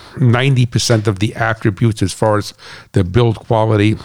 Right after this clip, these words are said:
and the workability of the truck. If you decide to get a limited with the power boost, that's your own prerogative. But the truck is a workhorse.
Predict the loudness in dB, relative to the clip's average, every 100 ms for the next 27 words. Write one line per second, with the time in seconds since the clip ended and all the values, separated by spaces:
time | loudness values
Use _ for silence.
0 | -14 -20 -6 0 2 2 0 0 -2 0
1 | 0 0 -4 -4 -4 -2 -2 -6 -20 -20
2 | -8 -2 0 0 -2 -2 -2 -2 -2 0
3 | 0 0 2 2 0 -2 -4 -6 -4 -2
4 | -2 0 -2 -2 -14 -20 -20 -4 -2 -2
5 | 0 0 0 -2 0 0 0 -4 -4 -6
6 | -6 -6 -2 -2 0 -2 0 0 -2 0
7 | -2 -2